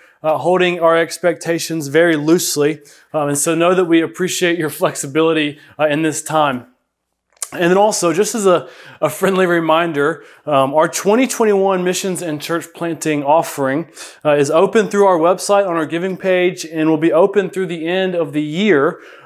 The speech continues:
Um, you know, this, this offering is a, an above and beyond offering, uh, where one hundred percent of what you give will be given to global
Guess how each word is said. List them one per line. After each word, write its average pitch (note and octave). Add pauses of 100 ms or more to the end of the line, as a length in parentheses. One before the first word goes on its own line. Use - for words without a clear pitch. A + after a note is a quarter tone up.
Um, D3+
you E3+
know, G3+
this, A#3+
this F#3+
offering F3
is E3
a, D#3+ (160)
an E3
above E3+
and F#3
beyond E3+
offering, D3 (200)
uh, D3
where D3+
one D3+
hundred A3+
percent F3
of D#3
what F3+
you E3
give D3
will D3
be D3+
given E3
to D#3
global E3